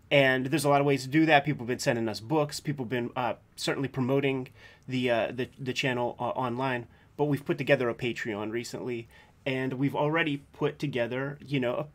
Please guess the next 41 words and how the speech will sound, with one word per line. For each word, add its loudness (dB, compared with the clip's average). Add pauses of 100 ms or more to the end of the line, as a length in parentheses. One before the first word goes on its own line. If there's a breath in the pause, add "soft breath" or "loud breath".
a, 0
a -2 (140)
pretty -2
decent 0 (320 soft breath)
little 0
group -2
of -6
kayfabers -2 (380 soft breath)
who, 0
uh, -2 (1040)
who 0
are 0
contributing 0 (180)
directly -2
to 0
the -2
channel. -2 (360 loud breath)
Gonna -2
pin 0
something -4
to -4
the, -4
uh, -2 (560 soft breath)
the, -4 (140)
the -4
chat 0
right -2
now, 0
but -4
gotta 2
thank 2
everybody, 0
and 2
we're -2
gonna 2
bring 0
some 0
real 4
value 2 (600 loud breath)
to, 2
uh, 0